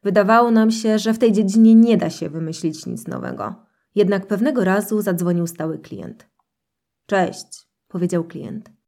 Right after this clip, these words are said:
„Potrzebuję szkolenia z zarządzania czasem”. „O, niech to”, westchnął jeden z nas.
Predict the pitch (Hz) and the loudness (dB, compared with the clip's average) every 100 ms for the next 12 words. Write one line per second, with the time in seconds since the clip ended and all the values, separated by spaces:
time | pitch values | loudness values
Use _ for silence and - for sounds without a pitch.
0 | _ _ _ _ _ 190 185 - 170 180 | _ _ _ _ _ -6 -4 -4 0 0
1 | 180 - 160 160 151 156 156 160 160 165 | 0 -4 -6 -6 -8 -8 -8 -8 -6 -6
2 | 156 - - - - _ _ _ _ _ | -8 -12 -12 -16 -18 _ _ _ _ _
3 | _ _ _ _ - 220 220 220 180 - | _ _ _ _ 0 2 4 4 2 -2
4 | - - - - _ - 196 190 202 196 | -12 -18 -18 -20 _ -6 -4 -4 -6 -2
5 | 190 190 180 175 226 - | -2 -2 -4 -6 -10 -14